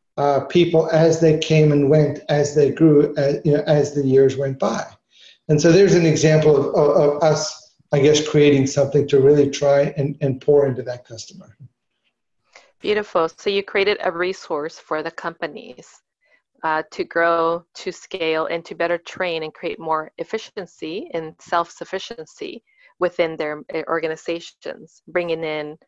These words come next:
Speaker 2: a system, processes
Speaker 1: Mm-hmm.
Speaker 2: that are gonna serve, serve as a platform for that training,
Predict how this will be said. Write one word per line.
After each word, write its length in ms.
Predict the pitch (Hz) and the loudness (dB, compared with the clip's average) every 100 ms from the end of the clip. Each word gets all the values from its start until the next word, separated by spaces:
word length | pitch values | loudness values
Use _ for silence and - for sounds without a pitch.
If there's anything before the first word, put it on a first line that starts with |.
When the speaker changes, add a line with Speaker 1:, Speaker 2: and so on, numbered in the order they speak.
| _ _ - | _ _ -12
Speaker 2:
a 60 | 160 | -12
system, 640 | - 185 - 156 143 202 _ _ - | -10 -12 -6 -6 -6 -10 _ _ -6
processes 840 | 165 165 - 143 - 80 - _ _ _ - - | -4 -4 -10 -16 -12 -12 -12 _ _ _ -20 -8
Speaker 1:
Mm-hmm. 60 | |
Speaker 2:
that 440 | 156 165 156 147 147 | 0 2 2 0 -4
are 140 | - 156 | -6 -6
gonna 180 | 160 160 | -6 -8
serve, 340 | - 180 165 | -6 -4 -4
serve 260 | - 165 151 | -4 -4 -4
as 140 | 151 | -8
a 40 | - | -12
platform 720 | - 202 - - 147 143 143 | -6 -6 -6 -8 -8 -8 -8
for 320 | 170 165 156 | -6 -4 -4
that 160 | 151 - | -6 -8
training, 460 | - 143 139 139 | -12 -10 -12 -16